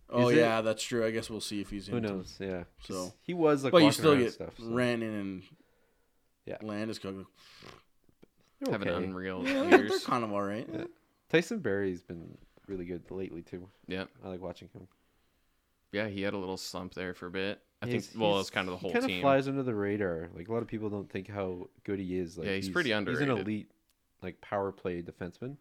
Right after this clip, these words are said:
Speaker 3: Yeah.
Speaker 2: Not, like, defensive, like, Muzzin or anything, but
Speaker 1: Sure.
Speaker 2: yeah, he's pretty good.
Speaker 3: Real good puck mover for sure. And,
Speaker 1: Super
Speaker 3: yeah.
Speaker 1: Bowl Sunday. Some really, uh, late games going on on Super Bowl Sunday.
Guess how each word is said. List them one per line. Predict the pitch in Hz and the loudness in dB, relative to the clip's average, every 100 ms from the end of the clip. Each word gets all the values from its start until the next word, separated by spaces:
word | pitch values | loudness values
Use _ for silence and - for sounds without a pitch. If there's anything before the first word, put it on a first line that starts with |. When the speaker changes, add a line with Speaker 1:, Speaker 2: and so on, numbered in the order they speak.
| - | -10
Speaker 3:
Yeah. | 113 - _ _ - | -10 -12 _ _ -6
Speaker 2:
Not, | 110 - | -6 -4
like, | 90 | -8
defensive, | - 90 95 - 85 | -10 -10 -10 -10 -12
like, | 80 - _ - | -12 -14 _ -8
Muzzin | 92 90 82 | -6 -6 -8
or | |
anything, | 80 82 85 | -10 -10 -12
but | 82 - | -12 -8
Speaker 1:
Sure. | 90 90 | -6 -6
Speaker 2:
yeah, | 92 | -10
he's | - 95 | -14 -14
pretty | - - 131 | -12 -12 -10
good. | 113 - - | -12 -14 -10
Speaker 3:
Real | 101 107 | -2 0
good | 104 98 - | 0 -2 -6
puck | 98 92 | -10 -8
mover | 92 92 95 | -8 -6 -8
for | 95 90 | -10 -14
sure. | - 95 104 | -10 -8 -6
And, | 104 | -6
Speaker 1:
Super | - 123 | -2 -2
Speaker 3:
yeah. | 117 | 0
Speaker 1:
Bowl | 117 113 | 0 0
Sunday. | - 110 117 139 139 - _ _ _ _ | 0 -2 -2 -2 -4 -10 _ _ _ _
Some | - 113 110 | -12 -6 -4
really, | 113 113 104 | -2 0 0
uh, | 98 95 | -2 -2
late | 104 110 | -2 -4
games | 104 107 110 | -6 -6 -8
going | - 104 | -10 -8
on | 104 104 | -4 -4
on | 104 | -6
Super | - 101 | -8 -8
Bowl | 101 | -8
Sunday. | 95 104 117 | -8 -8 -8